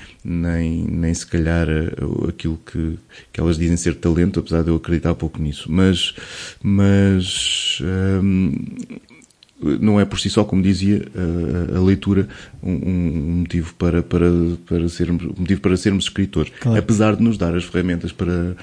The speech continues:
Speaker 1: para podermos ser um, ser um escritor. Eu comparo sempre muito à cozinha. É como, é como se ser um cozinheiro, eh, e, e ter ou não ter alimentos na despensa para,
Speaker 2: Sim.
Speaker 1: para, para, para cozinhar. E se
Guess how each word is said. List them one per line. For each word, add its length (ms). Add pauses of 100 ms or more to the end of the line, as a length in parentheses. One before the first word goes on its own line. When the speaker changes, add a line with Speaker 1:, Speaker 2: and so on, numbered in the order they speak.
(240)
Speaker 1:
para 160
podermos 420
ser 180
um, 160
ser 140
um 60
escritor. 340
Eu 60
comparo 320
sempre 240
muito 260
à 80
cozinha. 420 (400)
É 80
como, 600 (1200)
é 140
como 240
se 240
ser 160
um 280
cozinheiro, 600 (480)
eh, 240 (180)
e, 300
e 40 (220)
ter 320
ou 140
não 180
ter 300 (100)
alimentos 460
na 120
despensa 540 (480)
para, 260
Speaker 2:
Sim. 120
Speaker 1:
para, 400 (100)
para, 520
para 160
cozinhar. 420 (360)
E 380
se 560